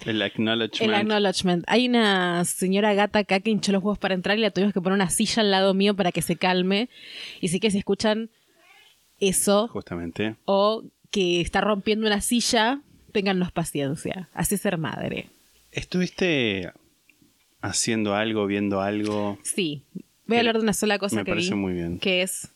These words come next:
Speaker 2: la serie de Netflix del nueve once, que se llama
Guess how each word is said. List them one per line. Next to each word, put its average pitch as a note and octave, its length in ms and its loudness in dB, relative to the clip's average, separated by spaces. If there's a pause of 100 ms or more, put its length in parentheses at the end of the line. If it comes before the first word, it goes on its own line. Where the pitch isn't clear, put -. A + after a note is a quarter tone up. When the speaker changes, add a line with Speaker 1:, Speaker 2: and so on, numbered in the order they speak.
(420)
Speaker 2:
la F3 160 -2
serie G3+ 260 0
de F#3+ 60 2
Netflix F#3+ 500 -2
del D#3+ 480 0
nueve E3+ 240 0
once, F#3 500 0 (1040)
que F3+ 120 0
se D#3 80 -2
llama F3+ 400 0